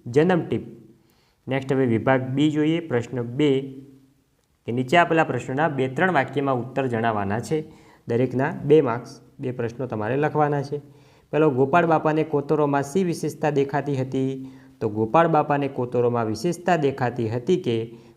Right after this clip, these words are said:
કોતરોનું તળ સાચું છે, તેની અંદર પાણીના તરા ભરેલા હોય છે, ગમે તે આઠ હાથ ખોદતા જ પાણી નીકળે છે, આ જમીનમાં બનારસી લંગડો પાકે અને ગરીબોનું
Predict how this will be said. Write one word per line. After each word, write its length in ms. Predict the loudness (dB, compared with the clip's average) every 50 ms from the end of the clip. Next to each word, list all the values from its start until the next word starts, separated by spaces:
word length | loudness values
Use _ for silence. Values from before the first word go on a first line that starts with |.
| _
કોતરોનું 560 | -2 -2 -2 0 2 2 2 2 2 2 2 2
તળ 180 | 2 2 2
સાચું 460 | 2 0 -2 -4 -4 -2 -4 -4 -4
છે, 260 | -4 -2 -2 -2 -2 -2
તેની 400 | -4 -6 -4 -2 0 0 0 0
અંદર 320 | 0 0 2 4 2 2
પાણીના 560 | 2 0 -2 0 2 2 2 2 2 0 -2 -4 -8 -18 -20 -20 -20 -20 _ _ -6 0
તરા 200 | 4 4 4 4
ભરેલા 440 | 4 0 2 2 4 4 4 4
હોય 220 | 4 4 2 2 0
છે, 360 | 0 -2 -6 -6 -6 -8 -10
ગમે 360 | -8 -2 0 0 2 2 2
તે 140 | 2 2 0
આઠ 380 | -2 -2 -2 0 2 2 2 0 -2 0
હાથ 200 | 2 2 2 0 -4
ખોદતા 360 | -4 -4 -2 -2 0 0 0
જ 80 | 0 0 -2
પાણી 260 | -2 -2 0 2 2
નીકળે 360 | 2 0 0 2 4 4 4 2
છે, 300 | 0 -4 -6 -6 -6 -10 -12 -10 -2
આ 140 | 0 0 2
જમીનમાં 480 | 2 2 2 2 2 0 0 0 0 2
બનારસી 500 | 2 2 2 2 2 0 0 0 0 0
લંગડો 360 | 0 0 0 0 2 0 2
પાકે 400 | 2 2 0 0 0 -2 -4 -6
અને 300 | -6 -6 -6 -4 -4 -2
ગરીબોનું 640 | -2 0 0 0 2 2 2 2 2 2 -2 -4